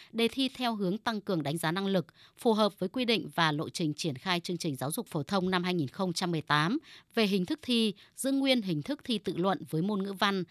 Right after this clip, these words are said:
các môn còn lại thi theo hình thức trắc nghiệm. Trước những lo lắng của học sinh, phụ huynh về việc Bộ chưa công bố phương án thi tốt nghiệp trung học phổ thông năm hai nghìn không trăm hai mươi lăm, trong khi đây là lứa học sinh đầu tiên học theo chương trình giáo dục phổ thông hai nghìn không trăm mười tám,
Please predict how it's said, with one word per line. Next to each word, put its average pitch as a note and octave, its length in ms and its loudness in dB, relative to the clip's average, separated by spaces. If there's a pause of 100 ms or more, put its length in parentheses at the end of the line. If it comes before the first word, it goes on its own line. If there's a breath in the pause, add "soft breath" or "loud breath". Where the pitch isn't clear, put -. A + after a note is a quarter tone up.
(220 loud breath)
các D4 120 2
môn C#4 180 2
còn F3 160 2
lại E3 300 2
thi G#3 140 -4
theo F#3 200 -2
hình D#3 180 -2
thức A#3+ 180 -6
trắc D4 140 -4
nghiệm. B3 240 2 (560 loud breath)
Trước D4 240 0
những C#4 140 0
lo A#3+ 140 2
lắng F3+ 260 2
của - 100 -2
học E3+ 180 0
sinh, G#3+ 280 -2
phụ E3+ 260 -4
huynh G#3 200 2
về F3 140 -2
việc D#3+ 280 0
Bộ F#3 240 0
chưa G#3 220 2
công F#3+ 200 -2
bố E3 160 2
phương G3+ 260 -2
án D3 260 0
thi G#3+ 120 -4
tốt C4 120 -4
nghiệp A#3 260 2
trung F3+ 180 -4
học F3 140 0
phổ - 140 -10
thông F#3 260 -2
năm F#3 140 -2
hai F3+ 100 -2
nghìn D#3 180 0
không F#3 260 -4
trăm F#3 200 -2
hai F#3 160 2
mươi F3+ 40 2
lăm, F#3 220 2 (240 loud breath)
trong C4 160 0
khi C4 120 0
đây A#3+ 220 6
là G3 140 4
lứa D3+ 160 2
học A3 180 -2
sinh G3+ 260 0
đầu E3+ 160 2
tiên G#3 260 0
học F3 220 0
theo F#3+ 180 -2
chương F#3 160 -4
trình D3 200 -2
giáo C#3 200 -2
dục A3+ 160 -2
phổ C#3+ 160 -6
thông F3+ 220 -2
hai F3 120 -2
nghìn D#3+ 140 0
không F3+ 200 -6
trăm F#3 160 -4
mười D3 100 -2
tám, D#3 380 2